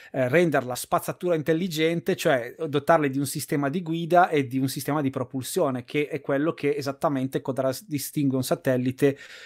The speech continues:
ehm, perché riesce in sostanza a mantenere il suo assetto, riesce a, a orientarsi, a puntare, offre del-, dei servizi, della flessibilità in quello che può, sono le manovre che può svolgere nello spazio,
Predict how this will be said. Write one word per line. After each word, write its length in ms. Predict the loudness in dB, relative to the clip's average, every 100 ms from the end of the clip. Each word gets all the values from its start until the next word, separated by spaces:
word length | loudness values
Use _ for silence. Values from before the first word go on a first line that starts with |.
| -18 -4
ehm, 920 | 0 2 2 0 -2 -4 -6 -8 -10 -4
perché 460 | 0 0 2 2 2
riesce 360 | 2 -2 -2
in 120 | -4
sostanza 580 | -4 -8 -8 -6 -6 -2
a 40 | -2
mantenere 640 | -2 -4 -4 -2 0 -2
il 220 | -4 -6
suo 200 | -10 -10
assetto, 720 | -8 -4 -4 -4 -4 -2 0 0
riesce 420 | 0 -2 -4 -8
a, 80 | -12 -8
a 360 | -6 -6 -4
orientarsi, 720 | -4 -2 -4 -2 0 0 0
a 60 | -8
puntare, 560 | -8 -8 0 2 2 0
offre 460 | 2 2 0 -6
del-, 180 | -4 -6
dei 160 | -4 -4
servizi, 640 | -2 -6 -6 -8 -8 -10 -12 -18 -20 _
della 240 | -4 -2
flessibilità 840 | -2 -4 -4 -8 -6 -8 -2 0 0
in 120 | -2
quello 260 | -4 -4 -4
che 140 | -10
può, 760 | -4 -4 0 0 2 0 -2 -4
sono 240 | -2 2
le 80 | 2
manovre 380 | 4 4 6 4
che 100 | 0
può 120 | -4
svolgere 360 | 2 2 2
nello 200 | 0 -2
spazio, 500 | -4 -4 -4 -4 -8